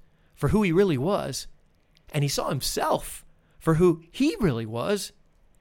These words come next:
and we're forced to stop and see ourselves for who we really are. And that's my aha moment. Fiction can help us see the world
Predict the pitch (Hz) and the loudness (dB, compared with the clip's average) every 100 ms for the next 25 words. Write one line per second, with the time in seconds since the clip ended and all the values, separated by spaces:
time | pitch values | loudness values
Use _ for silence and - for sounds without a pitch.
0 | _ - 135 165 311 - 139 143 147 - | _ -6 -4 0 -2 -2 -2 0 -2 -12
1 | - - 131 - - 151 - 151 135 - | -18 -10 -8 -6 -4 -6 -4 -4 -4 0
2 | 160 165 - 135 131 165 156 151 - _ | 0 0 -4 -4 -2 0 0 0 -6 _
3 | _ - - 139 160 156 147 - - 196 | _ -10 -6 0 2 0 -2 -18 -12 -4
4 | 247 233 117 - _ _ 131 127 120 110 | -2 -2 -4 -10 _ _ -4 -2 -2 -4
5 | 110 - _ _ _ _ _ - - 160 | -8 -16 _ _ _ _ _ -12 0 2
6 | 277 - 175 165 - 170 165 151 151 139 | 2 2 0 0 0 0 0 2 0 2
7 | 139 127 117 - - - - 190 196 - | 0 0 -4 -14 -20 -20 -2 0 0 -2
8 | 226 220 220 220 208 - 160 165 - 170 | -4 -4 -2 -4 -4 -4 -4 -4 -6 -6
9 | - - 156 156 143 139 127 160 233 180 | -6 -4 -4 -4 -6 -8 -6 -4 0 2
10 | 160 160 | 2 -2